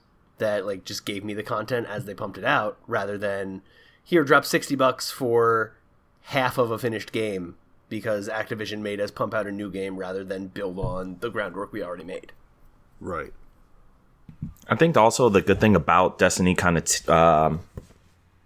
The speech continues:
Speaker 3: kinda being able to split away from Activision is also, depending on what they decide to do, whether it be actually doing either a single skew going forward where it's just Destiny, whatever it may, may be, like, if they merge both Destiny one and two in the future, or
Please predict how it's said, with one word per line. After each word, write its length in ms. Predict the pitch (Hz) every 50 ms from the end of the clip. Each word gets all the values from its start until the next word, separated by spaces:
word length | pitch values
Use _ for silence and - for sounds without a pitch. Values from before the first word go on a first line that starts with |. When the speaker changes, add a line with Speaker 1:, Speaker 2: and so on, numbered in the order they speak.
| _ _ _ _ - -
Speaker 3:
kinda 200 | - 143 135 123
being 360 | 101 87 - - 113 110 101 101
able 200 | 101 98 92 90
to 140 | - 90
split 280 | 82 - - - 98 92
away 140 | 87 87 87
from 160 | - 92 87
Activision 760 | - - 90 92 - 113 110 120 131 127 131 135 143 147 143 - _ -
is 160 | 107 98 95
also, 640 | - 110 123 131 - 131 113 107 101 98 101 98 - _ _ _ _ _ _ -
depending 320 | 104 95 - 123 127 135 131
on 100 | 113 104
what 100 | 104 101
they 80 | 107
decide 300 | 98 95 - - 92 87
to 60 | 82
do, 160 | 78 87 85 76
whether 240 | 80 82 80 80
it 100 | 80 -
be 180 | - 82 80 78 -
actually 440 | - 82 82 80 - - 87 85 80
doing 440 | 78 87 87 80 80 80 78 78 -
either 340 | 82 85 78 80 78 73 -
a 80 | - 80
single 280 | - - 98 101 104 98
skew 220 | - - 104 101
going 260 | 90 95 92 90 87
forward 300 | 82 - 98 95 98 98
where 120 | 92 90 87
it's 80 | -
just 260 | - 87 82 - -
Destiny, 680 | - 92 90 - - 92 90 90 87 87 85 82 82 - - _ _ _ _ _ _
whatever 260 | - 85 92 95 92
it 80 | 92 82
may, 300 | 87 87 85 78 60 - -
may 200 | 80 82 82 80
be, 240 | 67 101 98 95 80
like, 160 | 73 69 -
if 80 | 80
they 100 | - 80
merge 560 | 78 80 80 85 85 85 85 82 78 - - -
both 220 | 87 85 - -
Destiny 320 | - 76 - - 87 82
one 240 | 80 76 82 85 82
and 120 | 80 80 78
two 240 | - - 95 90
in 80 | 85 80
the 80 | 80 71
future, 480 | - 85 80 80 - - 78 67 69 -
or 440 | - 90 85 80 76 78 80 -